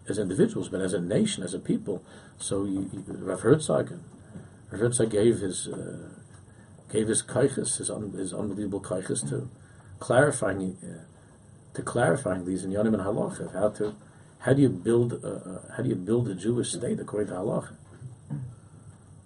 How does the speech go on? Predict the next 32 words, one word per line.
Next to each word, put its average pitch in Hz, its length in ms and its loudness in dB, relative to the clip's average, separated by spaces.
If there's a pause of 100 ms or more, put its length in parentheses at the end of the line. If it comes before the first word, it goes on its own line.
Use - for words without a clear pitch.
(2000)
Rav 113 160 2
Herzog 120 320 6
was 98 120 0
the 101 60 0
greatest 127 320 2
of 85 100 -4
all 87 120 -2
of 80 80 -8
those, 85 160 -6
but 87 100 -10
of - 140 -8
course - 160 -2
there 95 100 -2
were 92 40 -4
many, 98 120 -4
many 98 220 -2
others 123 240 2
to 110 60 2
this 120 180 4
day. 98 240 2 (1800)
Because 117 240 2
over 127 220 8
the 110 240 6
thousands 113 460 4
of 98 120 -2
years 165 260 0
that 92 80 -4
we 95 140 -2
were 98 120 0
away, 104 400 2
we 90 120 0
just 92 300 -4